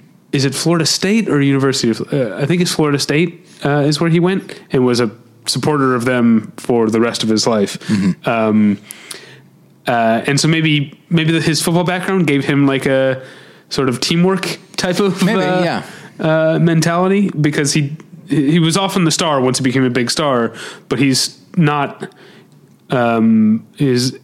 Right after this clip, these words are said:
Speaker 1: never a selfish actor.
Speaker 2: Yeah. I mean, even looking ahead a little bit to some of his T V work, like in Evening Shade, which is a, which was a sitcom that my parents really
Speaker 1: Okay.
Speaker 2: liked watching, and so I watched a fair amount of it.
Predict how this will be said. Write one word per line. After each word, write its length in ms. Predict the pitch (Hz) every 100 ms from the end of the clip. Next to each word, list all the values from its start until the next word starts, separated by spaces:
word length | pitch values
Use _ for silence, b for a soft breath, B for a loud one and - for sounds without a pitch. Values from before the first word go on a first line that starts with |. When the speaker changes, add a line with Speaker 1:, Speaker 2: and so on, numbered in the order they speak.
| -
Speaker 1:
never 260 | 151 147 135
a 60 |
selfish 640 | 120 160 147 120 - - - -
actor. 300 | 131 - - - B B B B
Speaker 2:
Yeah. 300 | 185 131 90 - -
I 100 | 135
mean, 200 | 123 120
even 440 | 120 139 131 120 117
looking 340 | 117 113 107
ahead 420 | 98 139 151 110
a 100 | -
little 200 | 104 101 92
bit 280 | 101 - -
to 400 | 113 98 95 90
some 200 | 107 98
of 100 | 85
his 180 | 90
T 220 | - 104 95
V 140 | 165
work, 320 | 131 101 92
like 260 | 98 92 95
in 320 | 95 95 92
Evening 360 | 147 156 107 98
Shade, 300 | - 87 92
which 200 | 92 98
is 120 | 92
a, 400 | 92 87 - 78
which 240 | 87 87 95
was 160 | 87
a 40 | 82
sitcom 560 | - 175 120 113 107
that 140 | 98 80
my 140 | 80
parents 460 | - 104 98 - - B B B B
really 180 | 107 107
Speaker 1:
Okay. 80 | 101
Speaker 2:
liked 160 | 98
watching, 340 | 101 98 104 98
and 180 | 95 90
so 100 | 95
I 80 |
watched 360 | 92 95 92 -
a 40 |
fair 220 | 90 101 92
amount 300 | 98 117 104
of 80 |
it. 180 | 90 -